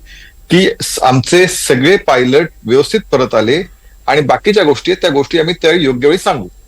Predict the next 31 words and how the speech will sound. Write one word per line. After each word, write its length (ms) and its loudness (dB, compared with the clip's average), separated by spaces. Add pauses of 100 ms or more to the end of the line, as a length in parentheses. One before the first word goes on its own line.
(300)
हे 140 -4
तर 40 -2
पहिल्याचं 440 0
उत्तर 200 -4
राहुल 160 2
गांधीचा 200 -6
प्रश्न 220 -6
होतं. 200 -2 (440)
दुसरं 340 2
असं 380 0
की 60 0
आपण 240 0
सातत्याने 640 -4
पाकिस्तानला 600 -4
या 80 4
सगळ्या 240 -4
प्रकारच्या, 440 -6 (720)
अ, 120 2
सांगत 500 0
होतो, 320 -2
इशारा 320 -2
देत 240 0
होतो 300 -6
की 60 0
आम्ही 180 0
यावरती 240 -6
कडक 300 0
कारवाई 240 2
करणार 280 0
आहोत, 200 0
आम्ही 140 -2